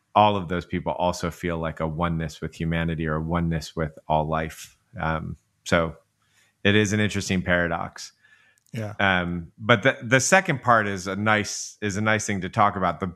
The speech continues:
Speaker 1: the main meat here, however, is just people, <laughs> people are scared of losing themselves, and so they avoid relationships, all the while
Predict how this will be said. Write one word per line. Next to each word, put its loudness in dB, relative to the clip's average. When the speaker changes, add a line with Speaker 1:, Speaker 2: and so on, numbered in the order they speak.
Speaker 1:
the 0
main 4
meat 2
here, 4
however, 2
is -6
just -6
people, 2
<laughs> -8
people 4
are 4
scared 2
of -4
losing 0
themselves, 0
and -4
so -2
they -2
avoid -2
relationships, -4
all 6
the -4
while 0